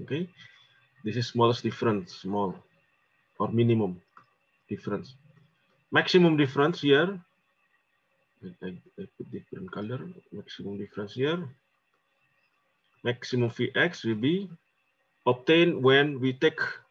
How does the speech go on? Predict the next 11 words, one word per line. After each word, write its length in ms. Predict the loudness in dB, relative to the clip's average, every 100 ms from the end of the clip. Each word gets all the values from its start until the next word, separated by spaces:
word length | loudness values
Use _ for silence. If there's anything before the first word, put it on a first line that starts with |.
| _ _
the 80 | 4
largest 400 | 6 6 2 0
value 280 | 2 2 2
of 120 | -2
V 140 | -8
one, 280 | -8 -6 -8 -12 _
which 160 | -12 -12
is 120 | -10
two 140 | -10
volt, 320 | -8 -8 -8 -8
right? 220 | -8 -10